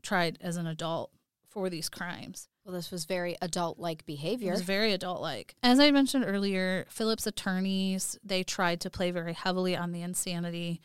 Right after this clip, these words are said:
Speaker 2: Sure.
Speaker 1: case. Like I said, his family had an history of mental illness, and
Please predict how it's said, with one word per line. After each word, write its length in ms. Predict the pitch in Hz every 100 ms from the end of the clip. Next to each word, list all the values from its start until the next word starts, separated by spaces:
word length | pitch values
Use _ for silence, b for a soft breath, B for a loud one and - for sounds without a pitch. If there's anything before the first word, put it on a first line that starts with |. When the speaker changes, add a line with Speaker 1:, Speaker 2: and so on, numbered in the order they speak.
| b
Speaker 2:
Sure. 320 | - 202 190 _
Speaker 1:
case. 540 | - 190 - - - - _ _
Like 240 | 196 175 -
I 60 |
said, 320 | 214 277 254
his 220 | 233 233 -
family 240 | 196 190
had 280 | 185 175 175
an 160 | 175 - _ _
history 400 | - 233 220 247
of 60 | 220
mental 340 | 208 202 190 -
illness, 640 | 320 302 294 277 254 - -
and 400 | 202 190 190